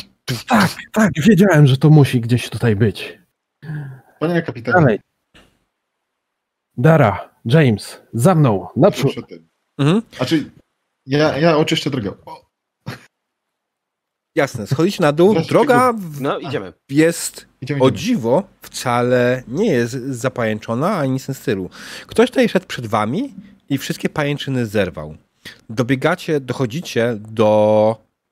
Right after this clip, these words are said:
Speaker 1: finalnej komnaty. I teraz jesteście pewni, że to jest finalna komnata. Widzicie kolejny pidestał na koń-,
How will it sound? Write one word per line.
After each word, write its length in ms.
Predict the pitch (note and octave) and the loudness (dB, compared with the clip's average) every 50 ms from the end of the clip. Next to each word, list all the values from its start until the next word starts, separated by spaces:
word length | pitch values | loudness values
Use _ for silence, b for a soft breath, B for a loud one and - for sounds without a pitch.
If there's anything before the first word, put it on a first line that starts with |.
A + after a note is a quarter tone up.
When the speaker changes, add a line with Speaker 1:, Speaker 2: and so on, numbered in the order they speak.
| _ _ _ _ _ | _ _ _ _ _
Speaker 1:
finalnej 840 | - - C#3+ C#3 D3 F3+ A3 B3+ B3+ A3 G3 F#3 F3+ F3 F3 F3 E3+ - _ _ _ _ _ _ _ _ _ - | -6 -4 -2 -2 0 0 2 2 2 2 2 2 2 0 0 -2 -4 -8 _ _ _ _ _ _ _ _ _ -4
komnaty. 760 | - C#3+ C#3 D3 E3 G3 F#3 C#3 A2+ - - F#2 F2 F2 F#2+ | -2 0 0 2 2 2 2 0 0 -4 -10 -14 -14 -12 -14
I 80 | A2 - | -8 -4
teraz 200 | - G3+ G#3 F#3+ | -2 0 0 0
jesteście 260 | F3+ D#3 E3 C#3+ D3 | -2 -4 -4 -6 -4
pewni, 360 | - - C3 A2+ F2+ F2+ F2 | -2 0 0 0 0 -2 -8
że 60 | F2 | -8
to 80 | - G#2+ | -8 -8
jest 140 | G#2 - - | -8 -6 -6
finalna 320 | C3 A#2+ A2 G#2+ G#2+ G#2+ | -4 -2 -2 -2 -2 -4
komnata. 460 | - - A2+ G#2+ F#2+ E2+ - F2 E2 b b b b b b | -4 -4 -4 -4 -4 -4 -6 -10 -14 b b b b b b
Widzicie 720 | G#2 G2 A#2 A#2+ C#3 G3+ A3 - - F#3 F3+ F#3+ F#3+ F#3 F#3 B B B B B B B B B _ _ _ _ | -14 -14 -12 -8 -6 -8 -6 -2 2 4 4 4 4 2 0 B B B B B B B B B _ _ _ _
kolejny 400 | - D#3+ D#3+ A#3+ C#4+ C4 G3 D#3 | -2 0 2 2 2 2 0 0
pidestał 680 | - D3 C3 B2 A2+ G#2+ - - - E2+ E2+ F#2 A2+ C3 - _ _ _ _ _ _ _ - | -2 -2 0 0 0 0 -2 -8 -10 -8 -8 -8 -10 -12 -16 _ _ _ _ _ _ _ -8
na 60 | A2 | -8
koń-, 260 | A2 - C3+ B2 A2 | -2 0 0 0 0